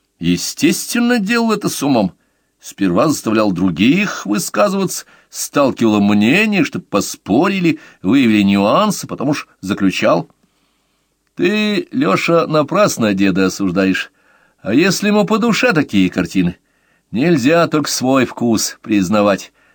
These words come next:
сказал он. «Ты мне лучше объясни, как в астаховской картине в смысле соответствия натуре.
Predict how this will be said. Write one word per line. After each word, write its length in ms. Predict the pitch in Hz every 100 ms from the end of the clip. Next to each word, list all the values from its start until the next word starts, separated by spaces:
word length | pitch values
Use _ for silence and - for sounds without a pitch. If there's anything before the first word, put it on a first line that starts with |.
| _
сказал 460 | - - 92 98
он. 120 | 90 82 - - - -
«Ты 260 | 160 254 214
мне 400 | 180 220 226 -
лучше 380 | 208 226 -
объясни, 840 | 165 143 117 - - 233 247 110 85 -
как 300 | 165 123 -
в 80 | 160
астаховской 720 | 156 - 208 175 143 139 -
картине 760 | 175 117 - - 262 220 139
в 60 | 113
смысле 540 | - 180 226 - 180
соответствия 720 | 160 151 139 156 208 - 151 156
натуре. 600 | 143 - 202 202 117